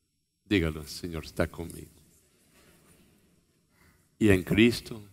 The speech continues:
echo pa'lante. Echo pa'lante.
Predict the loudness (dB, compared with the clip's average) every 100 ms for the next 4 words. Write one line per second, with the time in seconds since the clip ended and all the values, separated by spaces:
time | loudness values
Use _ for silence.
0 | _ _ _ _ _ _ _ _ _ _
1 | _ _ _ 0 0 0 -2 -2 -2 -4
2 | -12 -20 _ _ _ _ _ _ _ _
3 | _ _ _ _ _ _ _ _ 6 8
4 | 8 -4 -2 -2 -4 -10 -20